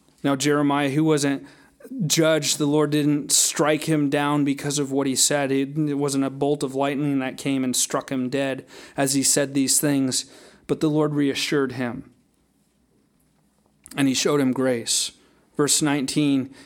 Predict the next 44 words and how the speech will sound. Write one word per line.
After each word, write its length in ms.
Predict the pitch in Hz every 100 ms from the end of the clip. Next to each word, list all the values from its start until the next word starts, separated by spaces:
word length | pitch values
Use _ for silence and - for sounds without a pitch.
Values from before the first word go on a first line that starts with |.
| -
he 140 | 147
says, 300 | 135 147 135
"Therefore, 420 | 139 143 - 151
thus 220 | 139 139 -
says 240 | 151 135
the 80 | 139
Lord, 320 | 135 131 131 - _ _
if 260 | 160 156 -
you 80 | 180
return, 640 | 180 175 151 139 143 147 - - - -
then 120 | 147
I 120 | 143
will 180 | 143 139
bring 240 | 143 143
you 100 | 139
back." 220 | 131 131 127
He 60 |
says, 240 | 131 147 147
"Repent 400 | 143 165 208 147
of 160 | 123
that. 320 | 120 107 - - _ _ _ _ _ _ _ _ _ _ _
You 120 | 151 170
shall 220 | 196 165
stand 400 | - 175 160 156
before 380 | 147 - 160 165
me. 280 | 127 - - _ _ _ -
If 220 | 175 175
you 140 | 180 165
take 280 | 170 170
out 260 | 170 156 -
the 60 | 151
precious 540 | - 160 - 156 147
from 220 | - 151
the 40 | 139
vial." 320 | 143 151 131
The 80 | 127
precious 540 | - 202 202 180 -
were 140 | 160
all 100 | 151
those 240 | 147 131 -
things 420 | 190 196 131 120
where 200 | 143 139
he, 200 | 143 139 - - -
he, 340 | 185 165 151